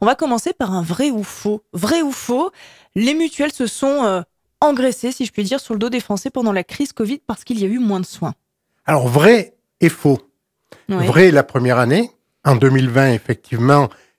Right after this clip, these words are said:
Speaker 2: il y a eu, euh, les gens, on était confinés, donc les
Speaker 1: Mm.
Speaker 2: gens se, se sont peu soignés. Donc, il y a eu peu de dépenses pendant le début des, de
Speaker 1: Mm.
Speaker 2: l'année deux mille vingt. Par contre, dès la fin de l'année deux mille vingt et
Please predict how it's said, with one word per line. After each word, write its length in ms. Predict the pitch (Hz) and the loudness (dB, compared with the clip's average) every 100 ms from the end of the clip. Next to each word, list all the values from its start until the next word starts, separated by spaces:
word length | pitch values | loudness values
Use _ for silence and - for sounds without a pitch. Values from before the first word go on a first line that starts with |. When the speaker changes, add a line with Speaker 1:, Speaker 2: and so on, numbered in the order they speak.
| _ | _
Speaker 2:
il 80 | 107 | 0
y 40 | 120 | 2
a 60 | |
eu, 360 | 127 147 135 113 117 | 4 2 0 -4 -10
euh, 180 | 127 123 | -6 -4
les 140 | 127 127 | -2 0
gens, 120 | 156 | 0
on 60 | 151 | 0
était 220 | 135 143 | 0 0
confinés, 560 | 143 135 - 131 139 123 | -2 -4 -2 -2 0 -2
donc 240 | 104 104 | -6 -8
les 80 | 120 | -4
Speaker 1:
Mm. 80 | 113 | 0
Speaker 2:
gens 140 | 113 | 0
se, 180 | 127 - _ _ _ _ _ | -2 -8 _ _ _ _ _
se 120 | _ | _
sont 220 | 113 127 113 - | -8 -6 -6 -2
peu 120 | 185 | -2
soignés. 540 | 180 156 127 160 220 233 _ _ _ | -2 -4 -4 -2 -4 -6 _ _ _
Donc, 200 | 143 - | -2 0
il 20 | |
y 20 | 135 | 0
a 60 | |
eu 40 | 135 | -2
peu 240 | - 226 | 0 0
de 120 | 220 | 2
dépenses 580 | 190 170 - - - _ _ _ _ _ _ | 0 -2 -2 -4 -6 _ _ _ _ _ _
pendant 300 | 139 135 127 | 0 2 2
le 80 | 123 | 2
début 360 | 160 170 208 | 0 0 -2
des, 600 | 156 135 127 120 117 117 | 0 -2 -2 -4 -4 -6
de 140 | 107 120 | -2 0
Speaker 1:
Mm. 40 | |
Speaker 2:
l'année 240 | 131 127 120 | 0 0 -2
deux 120 | 127 | -2
mille 180 | 117 113 | -4 -2
vingt. 180 | 147 214 - _ _ | -2 -4 -8 _ _
Par 200 | 160 - | -4 0
contre, 380 | 190 165 - 123 | 2 2 0 -10
dès 300 | 127 113 240 | -6 2 4
la 100 | 202 | 2
fin 180 | - 180 | 0 0
de 60 | |
l'année 280 | 151 147 139 | 2 2 0
deux 140 | 127 131 | -2 -2
mille 220 | 131 120 | -2 -2
vingt 240 | 123 127 123 | -2 -2 -4
et 280 | 123 127 - | -8 -8 -8